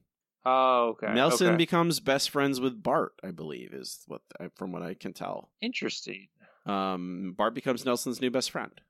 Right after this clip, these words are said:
Speaker 2: It's written by Matt Selman. Matt Selman has written a lot of the better post Golden Years episodes.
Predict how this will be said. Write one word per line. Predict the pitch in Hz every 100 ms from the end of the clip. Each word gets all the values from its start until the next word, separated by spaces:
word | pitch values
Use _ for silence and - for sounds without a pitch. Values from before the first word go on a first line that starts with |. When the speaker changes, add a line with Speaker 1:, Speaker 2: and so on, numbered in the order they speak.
| _
Speaker 2:
It's | 120 117 120
written | 113 160 170
by | 156
Matt | 165 160 -
Selman. | 160 151 185 330 - _ _ _ -
Matt | 101 92
Selman | - 117 120 123 123 123 117 - _ _ -
has | 110 101
written | 107 101
a | 107
lot | 104 113 -
of | 104
the | 104
better | 92 113 120 117 135 _ _ -
post | 117 123 - -
Golden | 110 117
Years | 107 104 101
episodes. | - - 320 -